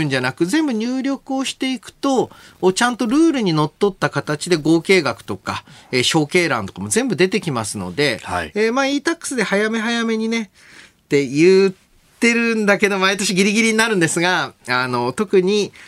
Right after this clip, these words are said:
Speaker 1: えー、夏休みの宿題を八月三十一日にやってたグループは、
Speaker 2: はい。
Speaker 1: ちょっとね、大人になっていい加減反省して、
Speaker 2: へー。
Speaker 1: 一週間ぐらい前にはやろうね、と。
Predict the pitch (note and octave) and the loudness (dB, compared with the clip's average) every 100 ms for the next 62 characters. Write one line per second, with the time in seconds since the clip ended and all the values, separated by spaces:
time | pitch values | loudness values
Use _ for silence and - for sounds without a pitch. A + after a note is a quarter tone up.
0 | - - C#3 C3+ C#3+ - G3+ G3+ F3 D#3+ | -10 0 0 2 0 2 0 0 -2 -4
1 | - F3 E3 D#3+ D3+ E3 F#3+ F#3+ - G3+ | -4 -4 -2 -2 -4 -4 -2 -2 -2 -2
2 | G3 F#3 E3+ F#3 F#3 F#3+ F#3+ F3 D#3+ - | 0 0 -2 -2 -4 -2 -2 -2 -4 -4
3 | F3+ E3+ F3 F#3 F#3 F3+ F3+ G3 F3 A2+ | -4 2 4 4 2 0 0 2 0 0
4 | G#2 G#2 - - E3 - C#3 A#2+ B2+ D3+ | -2 -4 -6 -4 -4 -2 -4 -4 -2 0
5 | D3+ D3+ D3+ C#3+ D#3+ F#3+ G3 F#3+ - G#3 | 0 0 -2 0 0 0 -2 -2 0 0
6 | - G3+ F#3+ F#3+ D3+ - F#2 E2 E2+ - | 2 2 2 0 -2 -4 -14 -10 -6 -2
7 | - E3+ E3+ A#3+ D#4 F#4 E4 D4 A#3+ G#3 | 2 2 2 0 2 2 2 2 0 0
8 | G3 A#3 G#3+ G#3 - | 0 0 0 -2 -2